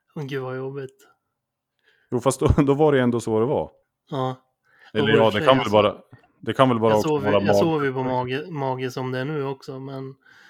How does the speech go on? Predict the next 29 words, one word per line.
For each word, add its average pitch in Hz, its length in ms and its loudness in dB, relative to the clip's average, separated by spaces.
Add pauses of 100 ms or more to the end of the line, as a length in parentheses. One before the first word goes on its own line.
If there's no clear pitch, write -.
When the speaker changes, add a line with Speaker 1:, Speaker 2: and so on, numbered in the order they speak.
(340)
Speaker 1:
jobbigt 143 340 -6
att 135 60 -4
ligga 131 480 -8 (800)
på 143 80 -8
rygg 139 300 -10
då. 143 280 -16
Speaker 2:
Ja, 139 80 0
men 131 360 0
det 135 100 0
är 147 400 0
också 151 300 -2
då, 87 260 0 (640)
nu, 131 420 -2
som 117 180 -2
det 110 80 0
är 110 60 2
nu, 131 220 2
att 95 100 -4
jag 101 100 -4
inte 101 120 -10
kan 135 200 -4
sova 87 320 -6
på 87 160 -10
rygg 78 240 -10
för 87 100 -10
att - 160 -16
jag 87 120 -14 (180)
kvävs. - 540 -8 (400)
Speaker 1:
Ja. 139 260 -4